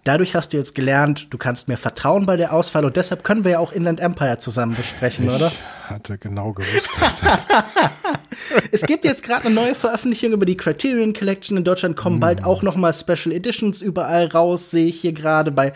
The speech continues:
Speaker 1: Arthouse zum Beispiel. Da bietet sich das doch an, mal zusammen den Film noch mal zu besprechen. Ist das doch jetzt auch schon eine Weile her, dass du ihn gesehen hast, oder?
Speaker 2: Mhm. Ja, ja,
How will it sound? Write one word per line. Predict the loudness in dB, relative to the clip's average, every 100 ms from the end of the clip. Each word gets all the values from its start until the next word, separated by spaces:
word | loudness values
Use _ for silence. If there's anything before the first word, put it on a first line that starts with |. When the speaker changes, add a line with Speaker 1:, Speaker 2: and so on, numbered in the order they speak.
| -8 -14 -2
Speaker 1:
Arthouse | 2 2 2 -2 0
zum | -2 2
Beispiel. | 0 0 -2
Da | -2
bietet | 0 0 -2 -6
sich | -2
das | -2 -2
doch | -4
an, | 0 2
mal | 2
zusammen | 2 2 2 4
den | 2
Film | 2 0
noch | 2
mal | 0 -2
zu | -2
besprechen. | -6 -6 -6 -4
Ist | -4
das |
doch | -2 -4 -4 -14 -16 -12 -4
jetzt | -2 0
auch | 0
schon | 0 2
eine | 2 2
Weile | 4 2 2
her, | 0 2
dass | 0 -2
du | -2
ihn | 2
gesehen | 2 4 2 0 -2
hast, | -8 -8
oder? | -6 -6 -8 _ _ _ _
Speaker 2:
Mhm. | -2 0 2 2 2 0 -4 _ _ _ -8 -6 -6 -8 -16 -14 -10 -4
Ja, | 2 4 4 2 0
ja, | 0 0